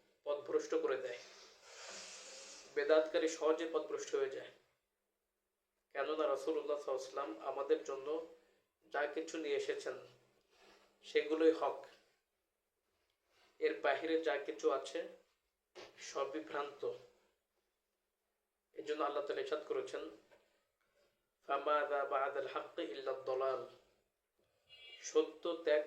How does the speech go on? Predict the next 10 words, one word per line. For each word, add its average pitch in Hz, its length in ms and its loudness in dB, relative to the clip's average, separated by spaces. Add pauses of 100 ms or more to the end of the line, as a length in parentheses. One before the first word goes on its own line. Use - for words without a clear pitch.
করার 135 340 2
পর 143 160 0 (960)
বিভ্রান্তি 147 580 -4
ব্যতীত 147 300 -4 (140)
আর 143 160 -2
কি 165 160 -2
বাকি 135 260 0
থাকে? 127 220 -4 (1300)
সূরা 143 260 -4
ইউনূস, 160 300 0